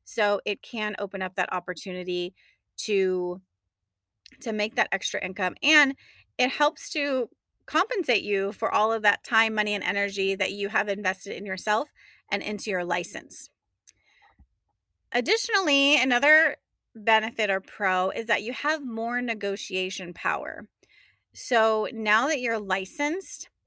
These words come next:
it's kind of like the creme de la creme, if you will, of social workers, because it tells employers and H R and hiring managers that you know your stuff. You are not new to this.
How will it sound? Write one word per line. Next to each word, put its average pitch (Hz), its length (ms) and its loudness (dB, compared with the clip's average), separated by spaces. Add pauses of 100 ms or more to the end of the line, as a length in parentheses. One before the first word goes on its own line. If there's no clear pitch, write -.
(100)
it's 233 180 -6
kind 247 340 -2
of 240 200 -6
like 214 320 0
the 196 80 -4
creme 202 520 -6
de 190 140 -8
la 175 100 -6
creme, 180 640 -6
if 180 140 -10
you 180 140 -4
will, 180 400 -2 (460)
of 185 520 2 (320)
social 202 400 0
workers, 180 600 -2 (380)
because 208 320 -2
it - 140 -4
tells 214 360 2
employers 196 800 0
and - 220 -8
H 196 240 -8
R 180 320 0
and 165 140 -6
hiring 190 400 -2
managers 175 640 -4 (340)
that 190 320 0
you 196 240 -4
know 339 180 2
your 440 120 0
stuff. - 580 -2 (480)
You 233 220 -4
are 240 120 2
not 247 260 -2
new 247 220 -2
to 233 120 -6
this. 226 440 -4